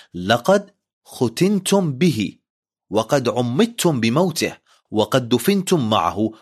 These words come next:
وقد قمتم معه." فقد اتحدتم بالمسيح، وهذا مذهل. وكما ترون، فإن هذا هو السبب المحدد الذي جعل بولس يقول في رسالة كورنثوس الأولى والأصحاح السادس:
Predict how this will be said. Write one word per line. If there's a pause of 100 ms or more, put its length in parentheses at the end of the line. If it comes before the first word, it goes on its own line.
وقد
قمتم
معه." (760)
فقد
اتحدتم
بالمسيح، (340)
وهذا
مذهل. (600)
وكما
ترون، (240)
فإن
هذا
هو
السبب
المحدد (280)
الذي
جعل
بولس
يقول
في
رسالة
كورنثوس
الأولى
والأصحاح
السادس: